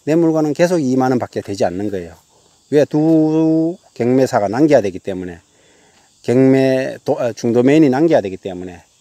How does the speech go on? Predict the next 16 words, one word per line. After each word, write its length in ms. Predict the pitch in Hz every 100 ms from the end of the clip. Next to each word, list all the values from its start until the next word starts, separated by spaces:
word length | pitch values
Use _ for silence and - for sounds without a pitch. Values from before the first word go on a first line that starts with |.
| -
이런 220 | 151 156
부분을 380 | 139 120 123 117
잘 240 | - 104 110
감안한다면은 880 | 117 127 120 127 127 123 107 110 101 _ - _
꼭 220 | 196 175
그렇다고 580 | - 156 - 117 117 123
서울 300 | - 131 135
뭐 160 | 117
가락시장이라 840 | 107 101 117 - 127 113 107 101 98
이런 300 | 113 127 127
곳이 300 | 117 - 120
비싸다 360 | - 160 170 120
이런 180 | 123 143
개념이 420 | 120 113 123 113
아닙니다. 540 | 92 92 104 101 95 - _ - _
그것은 540 | - 117 135 113 113